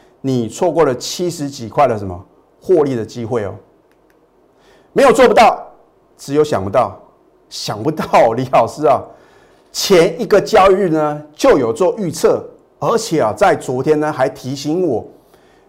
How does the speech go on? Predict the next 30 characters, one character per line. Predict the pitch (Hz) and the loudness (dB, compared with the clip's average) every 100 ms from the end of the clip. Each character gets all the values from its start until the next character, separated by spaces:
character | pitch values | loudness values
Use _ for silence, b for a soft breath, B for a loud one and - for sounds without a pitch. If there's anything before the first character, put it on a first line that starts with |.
| b _ | b _
今 | - 190 190 | -4 -2 2
天 | 196 180 | 2 2
呢 | 185 | 0
不 | 180 156 | 0 2
要 | 151 | 2
什 | 127 | 0
么 | 107 95 - | -8 -10 -4
犯 | 233 165 143 | 0 0 2
下 | 190 147 | 2 4
呢 | 135 139 139 - _ - | 2 -4 -6 -14 _ -10
五 | 123 120 | -6 -4
月 | 185 190 151 | 2 4 4
十 | - - 139 | -2 -10 -8
七 | 135 - 156 | -8 -8 0
号 | 156 | 2
的 | 120 | 0
错 | - 156 | -4 -2
误。 | 131 123 - _ _ _ _ _ _ _ _ | -2 -6 -12 _ _ _ _ _ _ _ _
哇！ | 147 143 | 2 4
所 | 175 | 4
以 | 170 | 0
重 | 202 151 | 0 0
点 | 120 | -2
是 | 160 | -2
呢， | 151 147 151 B B B | -2 -4 -8 B B B
我 | 147 143 | 0 0
能 | 147 | 2
够 | 190 170 | 2 2
什 | 139 | 0
么 | 107 | -2